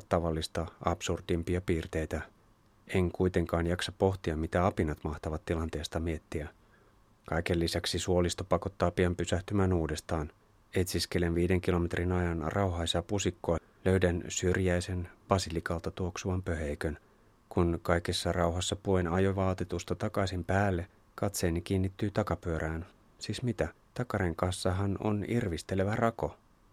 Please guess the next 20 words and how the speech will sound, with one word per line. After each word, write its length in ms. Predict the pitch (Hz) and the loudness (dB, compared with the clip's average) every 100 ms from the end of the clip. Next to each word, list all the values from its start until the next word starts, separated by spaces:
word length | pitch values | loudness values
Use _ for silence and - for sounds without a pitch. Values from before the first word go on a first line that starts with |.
| - | -4
Rupi 360 | 87 87 92 85 | -2 0 2 4
ei 200 | 85 85 | 4 2
vaadi 300 | 87 85 85 | 2 2 2
välitöntä 520 | 90 90 90 85 82 | 2 2 0 0 0
reagointia, 640 | 92 92 90 85 82 90 | 2 2 2 -2 -2 -2
mutta 340 | 85 87 - 87 | -2 -2 -2 0
rengas 360 | 95 92 82 | 0 0 -2
pitää 340 | - 87 90 92 | -4 -4 -2 0
vaihtaa 360 | 98 92 92 | 0 0 2
illalla. 460 | 90 87 78 76 76 - _ _ _ - | 4 4 0 -4 -6 -8 _ _ _ 0
Tänään 460 | 92 90 85 80 - | 2 2 0 -2 -2
on 240 | 95 87 - - | 0 0 -2 -2
pimeä 420 | 98 92 90 85 | 0 2 0 0
ajo 260 | 92 90 | 0 0
jätettävä 640 | 90 92 92 - 92 92 95 | 0 0 -2 -4 -2 -2 0
väliin 360 | 98 90 82 | 0 0 -2
ja 140 | 85 90 - _ - | -4 -6 -12 _ -6
pysähdyttävä 580 | 107 90 - - 90 98 | -2 -2 -4 -4 -2 0
seuraavaan 500 | 95 87 90 95 95 | 2 2 2 2 2
kaupunkiin. 640 | 92 - 85 80 82 | 2 0 -6 -4 -4